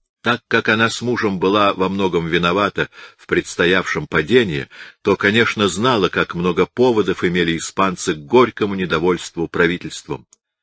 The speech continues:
Поэтому, неприметно собрав свое золото, драгоценности, она позаботилась о безопасности своего семейства и своей собственной, уехав в Сан-Андрес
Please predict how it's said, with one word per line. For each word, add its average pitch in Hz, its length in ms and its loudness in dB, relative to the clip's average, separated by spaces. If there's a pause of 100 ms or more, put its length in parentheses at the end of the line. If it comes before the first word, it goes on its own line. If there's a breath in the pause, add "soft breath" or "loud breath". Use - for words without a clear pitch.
(540)
Поэтому, 160 640 4 (100)
неприметно 120 640 0
собрав 80 460 -2
свое 80 320 0
золото, 127 640 2
драгоценности, 127 1040 -2 (480 soft breath)
она 113 240 2
позаботилась 151 880 2
о 101 140 2
безопасности 120 1080 -2
своего 92 460 2
семейства 90 720 -2 (260 loud breath)
и 82 300 -4
своей 82 440 -2
собственной, 82 720 -2
уехав 107 720 2 (280 soft breath)
в - 80 -16
Сан-Андрес 147 1400 -2